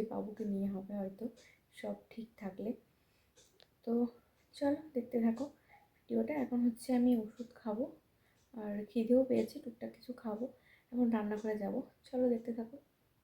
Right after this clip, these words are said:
ওই বাড়ি থেকেই কলা নিয়ে এসেছিলাম, তো এই কলা দুটো ওপর থেকে দাগ ধরা লাগলো, কিন্তু ভিতরটা একদম ভালো আছে। তো কলা খেয়ে নিলাম দুটো, তারপর হচ্ছে ছানা খেতে বসে গেছি। এই যে রোজকার মতো আমি এই সময়ই ছানাটা খাই, আর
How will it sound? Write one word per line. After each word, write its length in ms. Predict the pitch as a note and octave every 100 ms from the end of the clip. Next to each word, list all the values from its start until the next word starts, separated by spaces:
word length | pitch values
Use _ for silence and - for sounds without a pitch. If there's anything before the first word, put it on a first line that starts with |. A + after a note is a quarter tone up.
| _ _ _ _ _ - - -
ওই 140 | B3
বাড়ি 200 | B3 C4
থেকেই 260 | C4+ C4+ D4
কলা 260 | B3+ G#3 G#3+
নিয়ে 180 | A#3 A#3
এসেছিলাম, 440 | A#3 A#3 A#3+ A#3+ B3
তো 60 | C4
এই 100 | C4
কলা 220 | A3+ G#3+
দুটো 200 | A3 A#3 B3+
ওপর 200 | A#3+ A3+
থেকে 200 | B3+ B3+
দাগ 200 | A#3 F#3+
ধরা 180 | - A#3+
লাগলো, 240 | A#3+ A#3 A#3
কিন্তু 200 | A#3+ B3
ভিতরটা 400 | A3+ G#3 G#3+ G#3 A3+
একদম 220 | G#3 B3
ভালো 240 | A#3 G3+ G3+
আছে। 260 | G#3 C#4+ - - - -
তো 80 | C4+
কলা 280 | - A3 A3
খেয়ে 200 | A3+ B3
নিলাম 260 | B3 B3 B3
দুটো, 180 | B3 D4
তারপর 280 | C4+ G#3 A3
হচ্ছে 200 | A3+ A3+
ছানা 300 | C#4+ A3+ G3+ G#3
খেতে 200 | G#3+ A#3+
বসে 260 | A3+ A3+ A#3
গেছি। 260 | A#3 A#3 C#4
এই 140 | A3
যে 120 | G#3+ D4 - - -
রোজকার 400 | A#3+ A3+ - A#3+ A#3
মতো 260 | A3 G#3 D#4
আমি 200 | A#3 A#3
এই 120 | G#3
সময়ই 320 | G#3 A#3 A3+ A#3+
ছানাটা 420 | A3+ G3+ G#3 A#3+ A#3
খাই, 280 | - G#3 C4+ - - - -
আর 200 | G3+